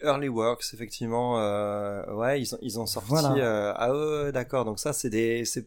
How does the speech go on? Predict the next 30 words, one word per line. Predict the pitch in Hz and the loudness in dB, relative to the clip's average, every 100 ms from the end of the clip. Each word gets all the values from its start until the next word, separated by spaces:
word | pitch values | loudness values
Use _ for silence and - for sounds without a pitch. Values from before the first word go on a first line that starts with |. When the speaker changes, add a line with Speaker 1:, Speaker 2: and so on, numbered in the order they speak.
| - | -4
Speaker 1:
ça | - - - - - - | -4 -2 -4 -4 -4 -4
doit | 117 117 | -2 0
pas | 139 | 0
être | 139 | 0
forcément | 135 - 127 120 | -2 -2 -2 0
ouf, | 143 170 - | 0 -4 0
quoi, | 123 | 2
quand | 110 113 | 2 -2
on | 113 107 | -4 -2
sort, | - 127 | 2 2
quand | - 117 | 2 -2
on | 120 | 0
é-, | 120 123 120 | 0 0 -2
quand | - 117 113 | -2 -4 -2
on | 120 | -2
exhume | 123 120 127 147 143 | -2 0 0 0 0
comme | 117 | -2
ça | 107 135 | 2 2
un | 120 | 2
petit | 107 | -4
peu | - 135 | 0 2
des, | 113 104 98 | 4 4 2
des | 101 | 0
démos, | 98 110 127 135 110 | -2 0 4 4 4
euh, | |
non | 101 113 | 2 -4
sorties, | - 98 - 127 | -4 -6 -6 0
euh, | 127 98 | 0 0
des | 92 | -6
tiroirs. | - 104 113 147 | -6 -2 -2 -2